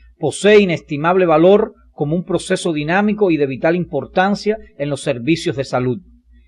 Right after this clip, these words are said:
Existen varias definiciones acerca del término comunicación, teniendo todas en común el ser parte inherente de la actividad humana, ser un proceso de interacción social, de negociación entre dos o más personas,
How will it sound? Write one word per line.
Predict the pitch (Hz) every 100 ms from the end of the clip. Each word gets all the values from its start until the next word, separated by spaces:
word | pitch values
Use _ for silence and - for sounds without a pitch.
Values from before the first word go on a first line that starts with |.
| _
Existen | - 131 - 208 208 196 170
varias | 180 196 175
definiciones | 165 151 139 - 190 220 226 - _ _
acerca | 135 - 185 196 - 185
del | 151 127
término | 180 175 175 185 160
comunicación, | 143 135 127 123 - 147 131 110 - - -
teniendo | 147 139 170 180 151
todas | 170 185 170
en | 160
común | 135 147 165 226 269 - _ _
el | 165 147
ser | - - 190 220 - _ _
parte | - 170 180 - 185
inherente | 160 147 151 190 190
de | 175
la | 147
actividad | 113 147 127 131 -
humana, | 165 143 139 120 113 _ _
ser | _ - 175 175 196 190
un | 175 170
proceso | 170 165 - 165 185
de |
interacción | 147 139 127 104 160 170
social, | 160 131 160 180 208 - _ _ _
de | 123 151
negociación | 143 131 - 120 180 196
entre | 185 135 139
dos | 143 175 -
o |
más | 147 170
personas, | - - 127 185 208 220 214